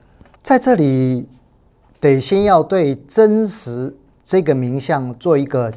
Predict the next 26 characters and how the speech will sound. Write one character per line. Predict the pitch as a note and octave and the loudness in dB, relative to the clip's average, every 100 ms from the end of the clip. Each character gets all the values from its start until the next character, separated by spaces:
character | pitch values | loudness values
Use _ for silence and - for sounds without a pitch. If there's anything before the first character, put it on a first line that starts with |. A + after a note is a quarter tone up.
| - | -12
简 | - C3 A2 G#2 A#2 | -4 -4 -4 -8 -2
略 | E3+ C3 | 0 0
的 | A2+ | -4
说 | - B2 A#2+ | -8 -8 -6
明。 | A2+ A#2 A#2 _ _ _ _ _ _ _ _ _ _ _ _ _ _ _ _ _ _ - | -10 -12 -18 _ _ _ _ _ _ _ _ _ _ _ _ _ _ _ _ _ _ -4
一 | |
般 | B3 C3+ B3+ | 0 0 2
而 | F3 | 2
言， | D#3+ C3 C3+ - _ _ - | 2 -2 -6 -12 _ _ -2
我 | C#3+ | 0
们 | C#3+ D#3 | 2 0
所 | - C3 | -2 -2
说 | F#3 | 0
的 | F3 C#3+ | 0 0
真 | D3 E3 D#3+ | 0 0 -2
实， | - A#2+ A2+ - _ _ _ _ _ _ - | -6 -10 -12 -14 _ _ _ _ _ _ 2
有 | D#3 | 4
可 | G#3 D#3 | 4 2
能 | C3+ C#3 | -2 0
说 | E3 | 0
是 | D#3+ F#3 D#3+ - - _ - | 0 0 -2 -4 -20 _ -6
某 | B2+ B2+ | -4 -2
一 | C#4+ F#3 | -4 -2
个 | D#3 | 0
人 | C3+ B2 A#2 C3 C3 C3+ D#3 F3+ G3+ | 0 -4 -2 0 2 2 2 0 0
事 | G3 G3 - - A3+ G#3+ D#3+ | -2 -6 -6 -4 0 2 2